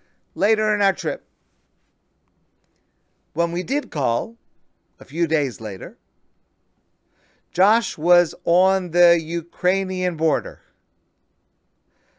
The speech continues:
Because that's what Josh does. He goes wherever he can be of help.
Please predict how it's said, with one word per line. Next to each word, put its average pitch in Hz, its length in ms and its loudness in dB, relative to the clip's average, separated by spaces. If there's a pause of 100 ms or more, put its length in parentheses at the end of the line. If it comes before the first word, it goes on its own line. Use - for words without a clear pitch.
(520)
Because 165 380 -4
that's 226 320 0
what 220 160 -4
Josh 220 340 0
does. 117 680 -4 (840)
He 160 180 -10
goes 185 480 4
wherever 165 600 0
he 156 200 -6
can 143 300 -6
be 139 160 -4
of 113 100 -6
help. 107 300 -8